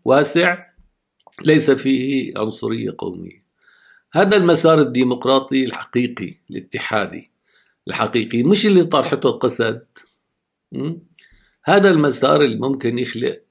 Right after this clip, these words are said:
يخلق منطقة قوية وقادرة ولا يمكن إنها تكون تابعة لحدا. يعني، بصير عنا تواجد إقليمي قوي، وجود إقليمي قوي، وهذا بيعطي ل-،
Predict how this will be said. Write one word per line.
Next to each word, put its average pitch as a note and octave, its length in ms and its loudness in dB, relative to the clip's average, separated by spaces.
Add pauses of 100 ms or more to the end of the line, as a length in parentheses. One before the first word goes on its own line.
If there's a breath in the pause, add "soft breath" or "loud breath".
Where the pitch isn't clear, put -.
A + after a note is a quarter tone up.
يخلق A2+ 600 -4
منطقة B2+ 540 -6
قوية A2+ 420 -6
وقادرة A#2+ 800 -4 (680 soft breath)
ولا A#2 300 2
يمكن C3 680 0
إنها A2 260 -6
تكون A2+ 420 -6
تابعة G#2+ 420 -2
لحدا. F2 420 -10 (240)
يعني، F2+ 260 -12
بصير G#2+ 340 -10
عنا A2 360 -8
تواجد G2 600 -6
إقليمي G#2+ 600 -8
قوي، G#2 320 -2 (560 soft breath)
وجود G2+ 360 -4
إقليمي G2 420 -6
قوي، G#2 400 -8
وهذا A#2+ 600 -4
بيعطي A2+ 500 -6
ل-، A2 440 -6